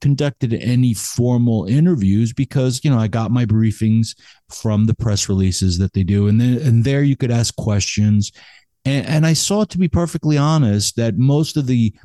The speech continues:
questions that were being asked were, you know, softballs. They were being lobbed up, you know, by, uh, you know, the agencies that were there. Okay, you know, there's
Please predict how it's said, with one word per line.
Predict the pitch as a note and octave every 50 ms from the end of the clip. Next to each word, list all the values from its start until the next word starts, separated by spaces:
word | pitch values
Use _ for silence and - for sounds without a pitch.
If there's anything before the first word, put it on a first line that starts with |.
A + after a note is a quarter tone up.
| - _ _ _ -
questions | - B2+ C3 B2 - B2+ A#2+ A2
that | A2+ G#2+
were | G#2 G#2
being | F#2+ G2 A2 G#2+ G#2 G2+ -
asked | - F2 A2+ A2+ A2 G#2 G2+ G2 - - - - _ _ _ _ _ _ _ -
were, | - E3 F3 E3+ D#3+ D#3 D#3+
you | F#3 G3 F#3
know, | F#3 F#3
softballs. | E3 - - F#3 F#3+ F#3 - - - - - - G2+ -
They | G#2
were | A2+
being | A2+ A#2 C#3+ C#3 C#3
lobbed | C3 C3+ C#3+ D3 D3 C#3+ C#3 C3
up, | C3 B2+ B2 _ -
you | E3+ E3+
know, | D#3 C3+
by, | G#2 - A#2 A2+ G#2+ G#2 F#2+ _ _ _ _ _ _ _ _ _ _ - A#2+
uh, | - - G2+ F#2 - - - - -
you | - C#3+
know, | C#3+ C3
the | A#2 B2+ C#3
agencies | D3+ E3 D#3+ C#3+ D3 C#3 - F3 - B2+ A2+
that | B2 A2
were | G#2 G#2+ A2+ B2+
there. | D#3+ F#3+ G3 F#3 F3+ F3
Okay, | F3 - - D#3 C3+
you | C3+ C#3 D#3 D3+
know, | C3+ A#2
there's | A2+ B2 A#2+ A2+ -